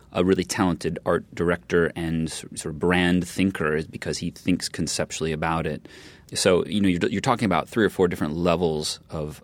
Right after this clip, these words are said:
of having to translate what somebody was doing. So I'd see a, a cartoon or, or a comic strip or a, a cover of something, and, and I really would have to, I'd have to call him up and ask him what, what he meant. And there would be a long story about everything,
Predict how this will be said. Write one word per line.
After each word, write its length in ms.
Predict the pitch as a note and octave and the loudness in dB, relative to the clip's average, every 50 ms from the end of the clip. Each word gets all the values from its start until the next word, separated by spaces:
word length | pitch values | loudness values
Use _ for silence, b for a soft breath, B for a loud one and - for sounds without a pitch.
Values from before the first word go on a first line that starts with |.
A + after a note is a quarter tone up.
| - - | -10 -8
of 120 | E2 D#2 | -6 -4
having 300 | - - F2+ E2+ E2+ D#2 | -2 0 0 0 0 -2
to 60 | D2+ | -4
translate 640 | C#2+ - - D#2+ D#2+ E2+ D#2 F2 D#2 D#2 D#2 - - - | -6 -6 -4 -2 0 0 2 2 2 0 0 -2 -4 -8
what 260 | - - F2+ E2+ D2 - | -10 -6 -4 -4 -4 -2
somebody 220 | - E2+ D#2+ D#2 | 0 0 0 0
was 140 | D2 D2 - | -2 -4 -2
doing. 380 | - F2 E2 D2 C2 - C#2+ | 0 0 0 0 -2 -6 -6
So 160 | - - E2+ E2+ | -2 0 2 4
I'd 140 | F2 F2+ | 2 2
see 180 | - - G2+ F2 | 0 2 2 2
a, 160 | D2+ C#2+ - - B B B B B B | 2 2 -2 -8 B B B B B B
a 60 | B - | B 0
cartoon 580 | - - F2+ - - G#2 G2 F#2 F2+ F#2 F#2 | 2 2 2 2 2 4 4 4 4 4 4
or, 260 | F2 D#2+ D#2 D#2+ D#2 - - | 2 2 0 0 -2 -4 -4
or 200 | - E2 D#2+ D#2+ | -4 -2 -2 -2
a 80 | D#2 - | -2 -2
comic 320 | - G#2+ F2+ F2+ E2+ - | 0 2 2 2 2 -2
strip 400 | - - G2 F2+ E2 D#2 - - | -2 2 2 4 4 2 0 -4
or 180 | D2+ D#2 D#2 D#2 | -4 -4 -2 -2
a, 240 | D#2 D#2 D2+ C#2+ - - - - | -2 -2 -4 -4 -6 -10 -16 -18
a 120 | - - - | -16 -14 -12
cover 360 | - - G#2+ G2 E2+ F#2+ F2 | -4 0 0 2 4 4 4
of 120 | E2 D2+ | 4 4
something, 420 | - - F2 D#2+ - E2 D#2+ E2 D#2 | 2 0 -2 -2 -2 -2 -2 0 0
and, 160 | E2 E2 E2 B B B B B B B | 0 -2 -2 B B B B B B B
and 120 | F#2 G2 | 2 4
I 40 | G2+ | 4
really 260 | G2+ G#2 A#2 B2+ C#3+ | 6 6 6 6 6
would 120 | A#2+ - - | 4 2 2
have 180 | - G#2 - - | 0 -2 -2 -2
to, 140 | A#2 F2 - - - - | -2 -2 -4 -6 -10 -8
I'd 160 | - G2+ G2 | -6 -4 -4
have 240 | - - G2 G2 - | -2 -2 -2 -2 -2
to 80 | - - | -2 -6
call 220 | - - - E2+ | -4 -2 0 0
him 140 | G2 A2+ D#2+ | 2 2 2
up 120 | E2+ - - | 0 0 -2
and 100 | - F2 | 0 0
ask 260 | F2+ B2 - - - | 0 0 0 0 -2
him 140 | F#2+ E2+ D#2+ | -2 -2 0
what, 240 | D#2+ E2+ D#2+ - | 0 0 -2 -2
what 300 | D#2+ D#2+ E2+ F2 E2+ - | -4 -4 0 0 0 0
he 180 | - - - G2+ | 0 -2 -2 0
meant. 300 | G2 G2 G#2 D3 - - | 2 2 2 2 0 0
And 140 | - E2+ F2+ | 0 2 4
there 60 | F2+ | 4
would 100 | F#2+ A2 | 4 6
be 80 | G#2+ A2 | 6 4
a 60 | G#2 | 4
long 300 | F2 F2 E2 F2 G2+ A2 | 4 2 2 2 2 2
story 320 | - - - F2 D#2+ F2 F#2 | 0 0 -2 2 4 4 4
about 240 | F#2+ F#2 F#2 G2+ F2 | 4 4 2 2 2
everything, 480 | D#2+ E2 E2 - - F2 F2+ - D2+ | 0 -2 -4 -2 0 0 0 0 -2